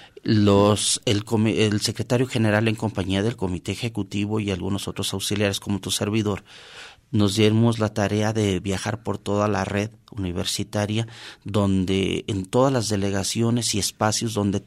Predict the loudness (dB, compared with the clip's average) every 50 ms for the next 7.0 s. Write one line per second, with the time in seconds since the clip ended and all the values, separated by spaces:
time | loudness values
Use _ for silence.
0 | _ -4 -2 0 0 0 0 0 0 0 0 0 -2 -2 -2 -2 0 0 0 0
1 | -2 -2 -4 -4 -2 -2 -2 0 0 0 -2 -2 -4 -6 -8 -8 -8 -10 _ -20
2 | -20 -20 -20 -20 -20 -20 -20 -20 -20 _ _ _ _ _ _ -4 -2 0 2 2
3 | 0 0 0 0 -2 -2 -4 -4 -4 -4 -4 -4 -4 -6 -4 -4 -4 -4 -2 -2
4 | -2 -2 -4 -6 -6 -6 -6 -4 -4 -6 -8 -4 -4 -2 -2 0 -2 -2 -4 -6
5 | -10 -10 -8 -6 -6 -6 -6 -8 -10 -10 -8 -8 -6 -4 -2 -2 -2 -4 -4 -2
6 | -2 -2 -2 -4 -4 -2 0 0 0 0 0 2 2 4 4 2 2 0 -2 -4